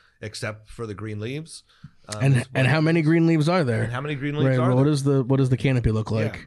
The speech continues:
Speaker 1: you know.
Speaker 2: Canopy to fruit ratio.
Speaker 1: Right. And, and, and I think canopy has changed a lot, right, in twenty years and stuff. And,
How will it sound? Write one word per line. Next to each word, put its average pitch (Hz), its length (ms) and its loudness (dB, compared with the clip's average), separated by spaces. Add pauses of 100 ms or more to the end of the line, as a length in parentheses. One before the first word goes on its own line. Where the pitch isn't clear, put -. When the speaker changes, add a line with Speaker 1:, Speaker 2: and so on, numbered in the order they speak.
(140)
Speaker 1:
you 117 100 -14
know. 104 180 -12
Speaker 2:
Canopy 139 640 2
to 123 800 4 (400)
fruit - 540 -2
ratio. 107 540 0
Speaker 1:
Right. 107 280 -10 (320)
And, 160 200 -8 (100)
and, 165 200 -8 (240)
and 160 100 -8
I 165 80 -4
think 202 340 -8
canopy 170 680 -10 (680)
has 135 340 -10 (220)
changed 175 640 -10
a 110 60 -8
lot, 82 400 -18 (120)
right, 117 360 -12
in 101 400 -16 (100)
twenty 98 300 -14
years 90 480 -16
and 82 120 -20
stuff. - 480 -20
And, 90 200 -18